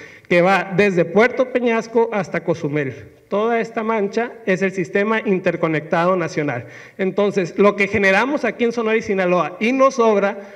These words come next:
lo podemos enviar a otros estados. Es decir, nuestra región genera electricidad no solamente para nosotros que estamos aquí, sino también para otros mexicanos. Y con el proyecto del Plan Sonora de Energías Sostenibles,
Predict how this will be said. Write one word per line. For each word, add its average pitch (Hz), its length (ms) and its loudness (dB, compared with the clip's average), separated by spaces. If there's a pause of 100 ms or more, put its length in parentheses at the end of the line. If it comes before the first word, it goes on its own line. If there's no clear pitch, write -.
(140)
lo 202 280 2
podemos 214 540 0
enviar 196 280 0
a 190 60 2
otros 185 300 -4
estados. 143 560 -6
Es 180 120 -2
decir, - 680 -4
nuestra 185 420 0
región 202 400 -2
genera 220 300 -2
electricidad 190 720 -2
no 214 140 -2
solamente 220 540 -4
para 185 240 -4
nosotros 196 560 -2
que - 80 -8
estamos 190 320 -8
aquí, 196 260 -4
sino 202 260 -4
también 185 340 -4
para 196 240 -2
otros 196 340 -4
mexicanos. 160 720 -6 (400)
Y 185 140 -2
con 196 180 0
el 190 100 0
proyecto 226 600 2
del 202 140 0
Plan 214 260 -4
Sonora 208 340 -2
de 202 60 0
Energías 190 500 -4
Sostenibles, 196 760 -2